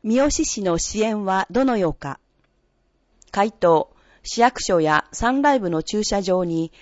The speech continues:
思いやり駐車場を設置しています。また、民間事業者が設置を考えられるようであれば、社会資本整備総合交付金が受けられるよう、三好市が窓口になり支援を行ってまいります。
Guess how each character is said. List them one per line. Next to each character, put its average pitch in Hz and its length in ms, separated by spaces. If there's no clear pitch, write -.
思 240 240
い 269 80
や 262 80
り 254 140
駐 247 220
車 226 180
場 208 260
を 185 100
設 175 240
置 - 140
し - 100
て 156 120
い 151 80
ま 156 140
す。 - 220
ま 220 140
た、 226 320
民 262 240
間 254 260
事 226 120
業 254 180
者 190 180
が 165 240
設 - 420
置 - 0
を 294 80
考 269 400
え 262 60
ら 254 100
れ 254 140
る 226 100
よ 208 140
う 196 40
で 185 120
あ 190 60
れ 175 100
ば、 156 240
社 208 200
会 240 240
資 240 160
本 170 300
整 277 280
備 175 180
総 240 260
合 240 260
交 240 200
付 247 120
金 247 200
が 226 120
受 214 200
け - 20
ら 220 100
れ 214 140
る 170 140
よ 156 280
う、 - 40
三 202 120
好 226 60
市 - 280
が 160 140
窓 175 260
口 240 220
に 180 120
な 175 140
り 151 260
支 - 220
援 214 180
を 190 100
行 196 220
っ 185 80
て 185 100
ま 175 200
い 165 40
り 160 60
ま 156 140
す。 - 240